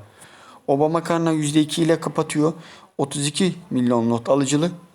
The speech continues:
dokuz yüz yirmi beş bin lot da satıcılı. Q N B Finans üç yüz kırk yedi bin lot almış, Gedik üç yüz on dört bin lot, Bank of iki yüz yetmiş bir bin lot.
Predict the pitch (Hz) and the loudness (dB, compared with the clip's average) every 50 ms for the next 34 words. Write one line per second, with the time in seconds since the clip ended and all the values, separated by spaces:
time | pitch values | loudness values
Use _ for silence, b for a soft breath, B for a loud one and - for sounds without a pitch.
0 | - 120 131 131 131 - 165 143 139 143 147 147 143 151 160 165 156 - - - | -4 -2 -2 -2 0 0 -2 -2 0 2 2 2 4 4 2 2 2 0 -2 -2
1 | 127 120 120 123 127 127 - - 160 160 - 151 147 - 143 131 143 127 135 160 | 0 0 0 0 -2 -2 -2 -2 -2 0 0 -2 -2 -2 -2 -2 0 -2 -2 -2
2 | - B B B B B B B B B B - - - 156 156 160 165 170 175 | -6 B B B B B B B B B B -6 0 2 2 2 2 0 -2 -2
3 | 165 170 - 180 175 180 175 - - 147 143 - - - - - - - 147 - | -2 0 0 2 2 2 0 -2 -4 -6 -8 -6 -6 -4 -4 -4 -4 -6 -8 -2
4 | - 165 160 180 165 160 151 139 135 127 127 135 123 127 143 147 - - 139 131 | 0 2 2 2 2 2 4 4 2 2 2 0 0 0 0 -2 -2 -2 -2 0
5 | 139 147 143 147 143 - - 147 139 151 147 147 139 135 123 113 - - 123 123 | 0 -2 -2 -4 -8 -6 -4 -2 0 0 2 2 2 0 -2 -2 -2 -2 0 0
6 | 143 160 160 - 147 139 131 135 135 - 143 - - 147 - - 147 131 135 135 | 0 0 -2 0 0 2 2 2 0 -4 -8 -8 -10 -8 -4 -4 -2 0 0 0
7 | 131 139 143 135 - - - 147 135 127 123 113 110 120 143 156 | 0 0 0 0 0 0 0 0 -2 0 0 0 2 2 0 -2